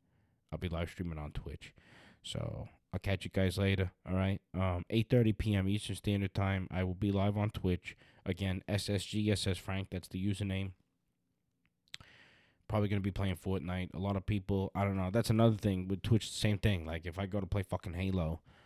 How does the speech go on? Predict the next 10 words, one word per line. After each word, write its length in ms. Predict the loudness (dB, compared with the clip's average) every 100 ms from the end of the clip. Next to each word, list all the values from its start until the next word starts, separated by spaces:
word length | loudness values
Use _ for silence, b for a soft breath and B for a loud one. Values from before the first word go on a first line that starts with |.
| B B B B _ -20 -18 -18 0
they 160 | 0 0
send 300 | -2 -2 0
me, 80 | 2
like, 240 | 0 0
myself 520 | -2 -2 0 0 2
in 120 | -2 -2
there 120 | -4
to 120 | -4
watch. 360 | -6 -8 -6 -2
But 160 | -2